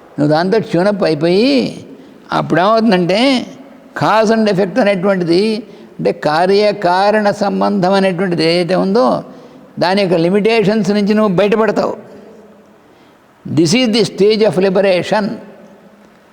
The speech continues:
అంటే మోక్షం అంటే ఇది అర్థం.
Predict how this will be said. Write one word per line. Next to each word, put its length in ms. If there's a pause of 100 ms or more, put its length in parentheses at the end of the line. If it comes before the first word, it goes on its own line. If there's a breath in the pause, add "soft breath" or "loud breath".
అంటే 540 (300)
మోక్షం 680 (300)
అంటే 380
ఇది 200
అర్థం. 420